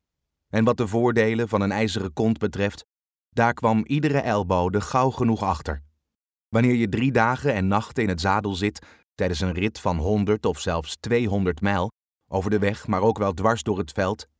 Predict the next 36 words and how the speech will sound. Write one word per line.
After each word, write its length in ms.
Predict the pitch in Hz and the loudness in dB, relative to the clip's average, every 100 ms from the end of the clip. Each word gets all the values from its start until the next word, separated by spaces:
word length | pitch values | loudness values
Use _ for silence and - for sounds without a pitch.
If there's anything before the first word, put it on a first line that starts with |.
| _ | _
dan 300 | 110 104 104 | -2 0 2
heb 220 | 90 123 | 0 -4
je 120 | - 123 | -4 -2
die 140 | 127 | 0
ijzeren 420 | 107 110 104 - | -2 -2 -2 -4
kont 300 | 104 87 87 - - | -2 -2 -4 -8 -16
hard 340 | - 98 - 87 | -2 -2 -2 -4
nodig. 460 | 98 80 73 71 _ _ _ _ _ | -2 -2 -4 -8 _ _ _ _ _
Nee, 240 | - 101 69 _ _ _ _ _ | -4 -4 -4 _ _ _ _ _
natuurlijk 460 | 131 123 151 131 - | -2 2 4 4 4
zit 160 | 131 | 0
je 80 | 117 | 2
niet 220 | 113 117 | 0 0
onafgebroken 920 | - 113 110 107 - 107 95 90 82 | 0 2 2 0 0 0 2 0 0
in 60 | 92 | -2
het 120 | 92 | 0
zadel. 380 | 131 113 73 71 _ _ _ | 0 0 -4 -8 _ _ _
Soms 360 | - 110 95 | 0 0 0
stijg 300 | - 92 85 | -2 -4 -4
je 100 | 104 | -2
af 260 | 85 113 - | 0 0 0
om 160 | 92 95 | -2 0
uit 180 | 139 | 0
te 100 | 143 | 0
rusten. 440 | 95 90 - 76 73 _ _ _ _ _ | -2 -2 -2 -6 -10 _ _ _ _ _
Want 240 | - 139 135 | 0 2 2
een 140 | 120 | 2
mens 280 | 139 170 - | 2 0 0
kan 280 | 160 147 120 | 2 2 2
veel 220 | 135 120 | 2 2
verdragen, 500 | 107 98 104 73 98 | -2 0 0 0 -2
maar 240 | 92 90 - _ _ - | 0 -2 -6 _ _ -4
een 180 | 107 90 | -2 2
paard 320 | 107 101 - | 2 0 -2
veel 220 | 98 90 | -4 0
minder. 440 | 98 120 82 71 | 0 2 0 -4